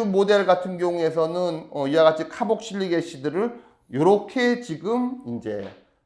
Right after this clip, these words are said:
사용하고 있네요. 어. 요거는 여러분들 요런 구조는 이거 읽을 때는 이제 요거는 그 풀네임은 아데멘틸 이런 구조로 돼 있고요.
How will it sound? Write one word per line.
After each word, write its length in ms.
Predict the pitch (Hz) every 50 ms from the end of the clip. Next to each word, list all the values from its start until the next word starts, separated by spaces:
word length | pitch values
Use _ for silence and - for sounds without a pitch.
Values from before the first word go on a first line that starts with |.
| _ -
사용하고 420 | - 190 175 165 156 147 147 156
있네요. 340 | 143 120 101 98 95 95 95
어. 600 | 101 135 180 190 - - 98 95 90 87 - _ _ _ _ _ _ _ _ _ _ _ _ -
요거는 560 | 131 170 196 214 233 233 233 247 247 247 240
여러분들 600 | 196 196 208 220 214 202 226 220 202 226 220 202 165
요런 320 | 180 214 254 254 254 226
구조는 640 | 220 220 190 226 226 233 240 233 220 196 - - 302
이거 180 | 180 202 185 196 - - -
읽을 380 | - 175 196 226 202 254 - -
때는 380 | 226 226 233 240 240 226 208
이제 200 | 170 185 185 160
요거는 440 | 160 185 196 226 233 226 208 180 -
그 220 | - 202 202 185 180
풀네임은 600 | - - 254 262 262 240 240 233 247 240 240 -
아데멘틸 1800 | 127 127 120 - 151 202 202 202 196 190 185 - - - - 131 135 147 165 170 165 - - - 220 202 190 180 175 165 160 151 - - - -
이런 340 | 127 147 147 139 139 139 139
구조로 380 | - 151 147 147 156 151 151 -
돼 140 | 143 131 117
있고요. 340 | 117 - - 180 208 208